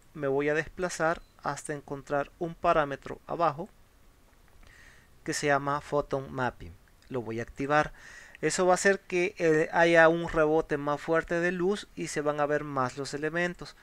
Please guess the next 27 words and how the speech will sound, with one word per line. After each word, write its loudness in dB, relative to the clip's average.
Le -4
voy 0
a 2
decir -2
render -2
para -4
que -8
vean -6
la -6
comparación -8
de -6
los -10
objetos. -6
Si -12
se -4
dan 0
cuenta, -2
ya 0
no -4
se -4
ve 0
tan 0
oscuro 4
mi -4
nuevo -2
render, -4
¿verdad? -6